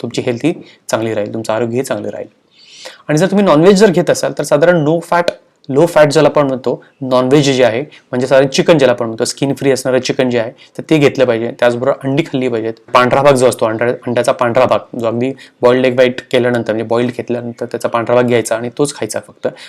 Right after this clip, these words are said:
पिवळा खायचा नाहीये. Although त्याच्यामध्ये खूप चांगल्या प्रकारचे बाकीचे इन्ग्रेडियंट्स असतात, पण मग होतं असं की आपल्याला ते, अ, त्याच्यात कॅलरीज खूप जास्त असल्यामुळे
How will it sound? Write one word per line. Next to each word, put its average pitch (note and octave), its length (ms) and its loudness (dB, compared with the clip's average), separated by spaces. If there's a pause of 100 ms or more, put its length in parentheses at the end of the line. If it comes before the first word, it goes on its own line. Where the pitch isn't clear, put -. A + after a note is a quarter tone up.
(240)
पिवळा C3 280 2
खायचा A#2 260 0
नाहीये. A2+ 220 -4 (380)
Although B2 240 2
त्याच्यामध्ये B2+ 380 -4
खूप B2+ 160 -4
चांगल्या A#2 260 -2
प्रकारचे A#2+ 360 -6
बाकीचे A#2 360 -4 (180)
इन्ग्रेडियंट्स C3 580 -4
असतात, B2 260 0 (460)
पण B2 100 -2
मग B2 180 -2 (260)
होतं C#3+ 240 2
असं B2 180 0 (380)
की C#3 120 -4
आपल्याला C3+ 460 0 (260)
ते, C#3+ 100 2 (340)
अ, - 40 -2
त्याच्यात B2 500 -2
कॅलरीज C3+ 300 0
खूप D3 120 0
जास्त B2+ 220 0
असल्यामुळे B2 380 -2